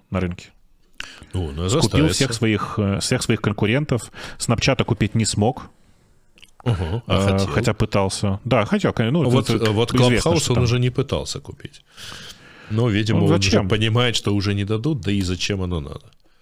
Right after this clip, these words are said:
Speaker 1: Во-первых, к-, Clubhouse очень маленький, и, во-вторых, он стоит там какие-то четыре миллиарда, его можно было бы купить. Но проблема в том, что непонятно зачем.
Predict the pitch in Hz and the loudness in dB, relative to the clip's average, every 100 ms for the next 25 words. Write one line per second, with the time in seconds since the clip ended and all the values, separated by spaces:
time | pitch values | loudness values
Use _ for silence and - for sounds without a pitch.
0 | _ _ - - - - 139 185 156 - | _ _ -20 -20 -20 -10 -2 -2 -2 -4
1 | 117 - 123 - 139 113 113 120 120 139 | -4 0 0 2 2 2 0 0 0 2
2 | 131 110 - 104 101 - 117 113 101 - | 0 -2 0 0 0 0 -2 0 -2 0
3 | 117 110 - 92 - 104 - 113 101 98 | 0 2 0 -4 -4 -6 -4 -2 0 2
4 | 101 95 92 92 98 92 92 92 85 - | 2 2 2 2 2 0 0 0 0 -2
5 | 90 90 87 - - - - - 107 110 | -2 -2 -4 -8 -14 -16 -12 -4 0 2
6 | 113 113 113 127 135 139 117 170 170 - | 2 2 2 2 2 0 0 -2 0 0
7 | 113 113 147 123 104 120 - 90 | 0 0 0 0 0 0 0 -2